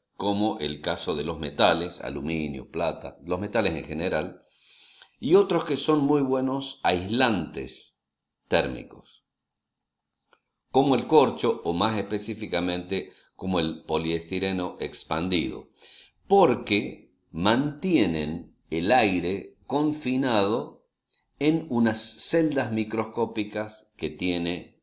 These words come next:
en el interior. Esto va a ser importante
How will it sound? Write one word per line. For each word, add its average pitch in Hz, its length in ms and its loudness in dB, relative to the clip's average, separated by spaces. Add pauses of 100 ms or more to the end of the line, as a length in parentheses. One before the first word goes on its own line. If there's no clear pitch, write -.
(140)
en 71 180 -8
el 69 100 -6
interior. 71 720 -6 (760)
Esto 196 260 0
va 139 80 6
a 120 60 4
ser 139 180 2
importante 120 960 0